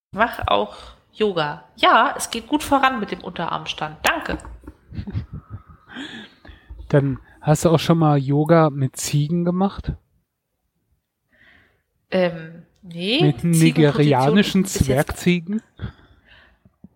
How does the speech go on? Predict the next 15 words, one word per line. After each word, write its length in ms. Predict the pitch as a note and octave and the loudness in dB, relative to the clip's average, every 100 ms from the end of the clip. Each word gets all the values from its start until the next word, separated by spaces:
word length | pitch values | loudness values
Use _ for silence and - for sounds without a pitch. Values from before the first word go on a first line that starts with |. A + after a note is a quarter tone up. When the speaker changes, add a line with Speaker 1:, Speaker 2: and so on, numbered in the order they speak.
| _ - | _ 0
Speaker 1:
auch 380 | F3+ F#3+ - | 0 0 -4
nicht. 540 | D4+ F#4 G#4 - - - - - - | 0 0 0 -6 -8 -12 -16 -18 -12
Wie 260 | G3 G#3 G#3 | -4 -2 -2
geht 220 | G#3+ G#3+ | -4 -2
die 140 | C4+ | -2
Ziege? 380 | - D#4 C#4 D#4 | 0 -2 0 0
Muss 240 | C4 A#3 | 0 0
man 120 | A3+ G3+ | 0 0
an 160 | G3 | -2
einem 100 | F#3 | -4
Salzstein 540 | F3 E3+ - - D4+ E4 | 0 0 0 0 0 2
lecken? 300 | D#4+ E4+ F#4+ - _ - - F#3+ - - - _ _ _ _ _ _ _ - G4+ E4 C#4+ B3 F#3+ | -2 -2 -10 -12 _ -14 -10 -10 -12 -20 -20 _ _ _ _ _ _ _ -12 -6 -4 -4 -4 -2
Speaker 2:
Nee, 240 | D3+ F3 C#3+ | 2 4 4
nicht 220 | D3 D#3+ | 0 4
ganz. 180 | F3 | 2